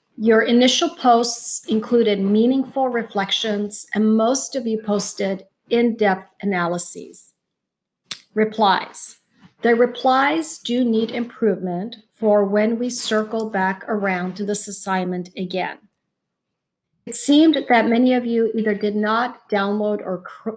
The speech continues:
click on the reply instruction page, or maybe you did not understand it. Keep in mind that I am assessing your understanding of the chapter curriculum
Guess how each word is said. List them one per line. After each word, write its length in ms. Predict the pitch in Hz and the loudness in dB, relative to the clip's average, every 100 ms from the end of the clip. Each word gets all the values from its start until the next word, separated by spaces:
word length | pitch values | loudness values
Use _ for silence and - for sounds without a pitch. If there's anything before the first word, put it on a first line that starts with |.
| - | -6
click 260 | - 226 | 0 0
on 140 | 220 202 | 2 0
the 60 | |
reply 420 | 190 190 190 202 185 | 0 -2 -2 -2 0
instruction 640 | 190 - - 180 - 233 | -2 -4 -4 -2 0 -2
page, 640 | 233 254 247 254 254 - - - _ | -4 0 2 2 -2 -8 -10 -20 _
or 100 | 233 | 0
maybe 320 | 247 247 254 285 | 4 6 4 4
you 160 | 247 | 2
did 240 | 226 214 202 | 4 2 2
not 200 | 190 - | -2 -2
understand 800 | 190 180 - - 196 185 180 | -4 -4 -4 -2 -2 -2 -4
it. 220 | - - - _ _ _ _ - _ _ _ | -8 -14 -18 _ _ _ _ -20 _ _ _
Keep 260 | - 277 330 | -6 -4 2
in 120 | 359 | 4
mind 420 | 330 285 220 185 | 4 4 2 0
that 100 | 196 | 0
I 120 | 202 | 2
am 160 | 226 233 | 0 0
assessing 640 | 220 - 247 214 - 277 254 | -4 -2 0 0 -2 -2 -2
your 180 | 226 | -2
understanding 680 | 214 220 226 - 202 190 202 | -4 -4 -4 -4 -2 0 0
of 100 | 190 | -2
the 80 | 185 | -4
chapter 500 | - - 208 202 - | -4 -2 0 -2 -6
curriculum 960 | 208 - 190 196 240 214 170 175 180 | -8 -6 -2 -2 0 -2 -2 -6 -12